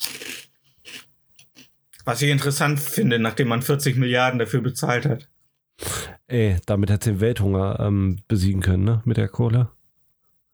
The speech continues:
Speaker 1: Ja, aber was machen, äh, hu-, ähm, hungernde Mäuler, die nicht mehr hungern? Sie fangen an rumzuficken. Dann haben wir ganz schnell wieder hungernde Mäuler auf der Welt.
Speaker 2: Okay.
Speaker 1: <laughs> Ähm,
Speaker 2: Gut.
Speaker 1: nee.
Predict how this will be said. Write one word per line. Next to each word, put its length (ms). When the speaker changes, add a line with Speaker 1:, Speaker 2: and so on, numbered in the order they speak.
Speaker 1:
Ja, 440
aber 260
was 160
machen, 420
äh, 180
hu-, 280
ähm, 680
hungernde 420
Mäuler, 380
die 100
nicht 180
mehr 140
hungern? 400
Sie 100
fangen 240
an 120
rumzuficken. 840
Dann 160
haben 100
wir 100
ganz 240
schnell 240
wieder 180
hungernde 340
Mäuler 480
auf 220
der 200
Welt. 200
Speaker 2:
Okay. 260
Speaker 1:
<laughs> 420
Ähm, 380
Speaker 2:
Gut. 280
Speaker 1:
nee. 220